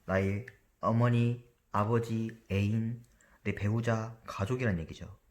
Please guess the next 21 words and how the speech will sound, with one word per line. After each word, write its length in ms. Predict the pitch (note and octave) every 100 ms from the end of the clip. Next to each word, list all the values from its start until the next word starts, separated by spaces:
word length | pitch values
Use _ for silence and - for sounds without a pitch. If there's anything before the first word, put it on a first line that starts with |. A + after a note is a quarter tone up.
| _ _ _ - - _ -
잘 240 | - F#2
생각해봐라. 680 | A2+ D3+ D#3 G2+ D#2+ D#2+ F2 -
내 160 | G#2
진짜 440 | G#2+ A2 G#2 A#2+ G#2
보금자리, 640 | G2 G#2 G#2 F#2 C3 G3+ - - - - -
편안함, 500 | - F#3 F3 G2 E2 - _ _ -
온전함을 460 | B2 C#3 C#3+ B2
느낄 220 | G#2+ G#2+ A2+
수 140 | -
있는 160 | F#2+ F#2
게 380 | D#3 G#3+ - - _ _
무엇인지. 800 | - A#2+ D3 D3 G#2 E2+ D#2 - - _
보석은 420 | - A#2+ A#2+ A#2
바로 500 | F#2 F2+ C3 G#3+ - - - _ _ -
나의 280 | F2 F#2+
주변 340 | - - G2 F#2
사람들입니다. 840 | - D#3 D#3 A2+ E2+ D#2+ D2 D#2+ - _ _ _ -
아시겠죠? 640 | F#2 - G#2 - G2 F#3 - - - -
삼 120 | E3+
번 100 | F3+
분들은 460 | F3+ A#2+ D3 C#3+